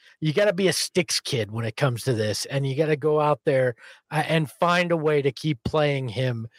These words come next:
even with DeAndre Ayton and JaVale McGee coming back. So, uh, that's, that's what you need to do. He, he did it again tonight. Sometimes it's awkward. I mean,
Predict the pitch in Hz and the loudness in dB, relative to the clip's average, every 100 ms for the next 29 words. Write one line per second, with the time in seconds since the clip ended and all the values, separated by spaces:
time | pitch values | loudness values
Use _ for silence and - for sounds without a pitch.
0 | - _ - 175 180 175 160 147 151 - | -20 _ -4 0 2 2 0 0 -2 0
1 | 143 139 131 135 131 123 127 110 110 123 | 2 2 2 2 0 -2 -6 -4 -2 0
2 | 113 113 101 98 110 92 82 78 - _ | 0 -2 -4 -4 -4 -4 -8 -10 -12 _
3 | _ - _ - 143 127 113 117 120 120 | _ -20 _ -2 2 2 2 0 -2 0
4 | 151 165 - - 143 139 170 - - 160 | 0 2 -2 -4 -2 0 0 0 -2 -2
5 | 156 139 143 151 170 170 147 135 147 90 | -2 -8 -12 -4 0 0 0 0 0 0
6 | 120 127 151 127 147 190 202 185 202 208 | -6 -4 -2 0 2 2 2 2 0 0
7 | 156 120 120 - 269 330 330 311 277 - | 0 0 -2 -2 -2 2 2 2 0 2
8 | 123 110 120 117 131 143 143 160 165 | 2 0 -2 -2 -2 -2 -4 -4 -6